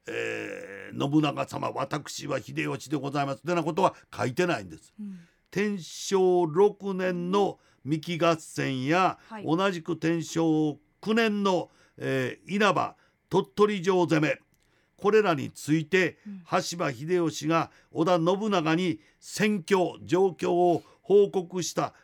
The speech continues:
Speaker 1: 文書なんかがこう出てきてるわけなん。
Speaker 2: うんうん。
Speaker 1: で、それもですね、だから今言うたみたいに、あの、秀吉が信長に送ったんじゃないんです。秀吉が側近の人々に送っ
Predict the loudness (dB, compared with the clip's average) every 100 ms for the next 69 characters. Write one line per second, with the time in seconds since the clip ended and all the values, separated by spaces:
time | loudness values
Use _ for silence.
0 | _ 2 4 2 0 -2 -4 -4 -4 -6
1 | -4 -2 -2 -4 -6 -8 -14 -20 -20 -18
2 | -20 -20 -16 -2 -2 2 2 2 2 -2
3 | -6 -10 -10 -12 _ -6 -2 -2 -2 -2
4 | 0 0 0 -2 -4 -2 2 0 -2 _
5 | _ -8 -4 -4 -6 -8 _ _ -14 -8
6 | -2 4 4 4 -2 0 0 -4 _ _
7 | _ -2 0 2 0 -2 -2 0 2 2
8 | 0 -2 -4 -4 -10 -8 -4 -4 -4 -4
9 | -4 -6 -4 -4 -4 -8 -20 _ _ _
10 | _ _ -14 -6 -2 4 4 2 -6 -2
11 | 0 0 -2 _ -18 -2 0 0 -2 -8
12 | -4 -2 -2 -2 -2 -2 -2 0 2 2
13 | 0 0 -4